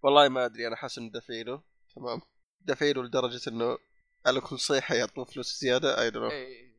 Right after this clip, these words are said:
Speaker 2: <laughs>
Speaker 1: عشان كذا كان مرة متحمس. فا، يا، شيء غريب. عمومًا مؤتمر بثيسدا يعني صراحة كان محبط، مرة محبط، محبط أكثر من السنة
Speaker 2: آه،
Speaker 1: اللي
Speaker 2: ما
Speaker 1: فاتت.
Speaker 2: أتوقع، آه، ما أتوقع شيء صراحة أصلًا.
Speaker 1: يا،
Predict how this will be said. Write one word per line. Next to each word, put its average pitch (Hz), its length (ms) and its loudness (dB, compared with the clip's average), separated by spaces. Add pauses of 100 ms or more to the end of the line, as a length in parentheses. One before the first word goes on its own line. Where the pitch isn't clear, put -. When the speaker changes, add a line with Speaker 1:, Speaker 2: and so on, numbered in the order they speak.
(100)
Speaker 2:
<laughs> - 680 0
Speaker 1:
عشان - 200 0
كذا 147 140 6
كان 143 180 2
مرة 131 280 2
متحمس. 113 760 -8 (320)
فا، 151 40 -2 (760)
يا، 165 320 2 (120)
شيء 147 280 -2
غريب. 123 180 0 (480)
عمومًا 190 240 8
مؤتمر 160 340 -4
بثيسدا 127 360 -6
يعني 113 140 -4
صراحة - 340 -6
كان 107 100 -6
محبط، - 480 -14 (100)
مرة 101 240 -4
محبط، 131 240 -14
محبط - 340 -4
أكثر 123 280 -4
من 110 100 -2
السنة - 200 -2
Speaker 2:
آه، - 40 2
Speaker 1:
اللي 247 140 0
Speaker 2:
ما 190 60 -2
Speaker 1:
فاتت. 190 80 -12
Speaker 2:
أتوقع، 170 220 -8 (400)
آه، - 60 -12
ما 185 60 -12
أتوقع 156 320 -6
شيء - 240 -6
صراحة 110 380 -8
أصلًا. - 340 -12 (280)
Speaker 1:
يا، 170 320 0